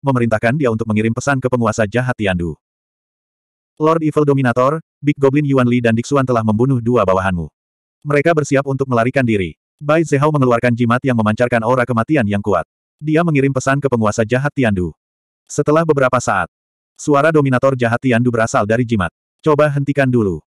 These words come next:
tubuh utamaku akan segera sampai." Bai Zhao dengan cemas berkata, "Tuan penguasa jahat, cepatlah.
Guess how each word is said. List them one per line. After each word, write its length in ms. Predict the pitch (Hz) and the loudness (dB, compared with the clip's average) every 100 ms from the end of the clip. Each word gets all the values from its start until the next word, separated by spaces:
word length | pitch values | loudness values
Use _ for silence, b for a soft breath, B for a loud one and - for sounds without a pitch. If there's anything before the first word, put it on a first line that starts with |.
| - | 0
tubuh 240 | 160 160 | 2 2
utamaku 480 | 156 139 127 139 147 | 2 0 0 2 0
akan 220 | 127 127 | 2 -2
segera 240 | 127 123 120 | -2 -2 0
sampai." 480 | 113 117 95 78 - _ _ _ _ _ _ _ - | 0 -2 -2 -6 -12 _ _ _ _ _ _ _ -2
Bai 160 | 147 | 0
Zhao 400 | 156 147 127 151 | 2 2 2 2
dengan 160 | 143 120 | 2 0
cemas 240 | 123 120 | 0 -2
berkata, 480 | 127 127 123 95 85 - - | -2 -2 0 0 -2 -8 -2
"Tuan 240 | 151 156 | 2 2
penguasa 320 | 151 127 110 | 2 0 0
jahat, 240 | 110 113 110 - | 0 0 -2 -6
cepatlah. 400 | - 123 107 82 | -4 -2 0 -2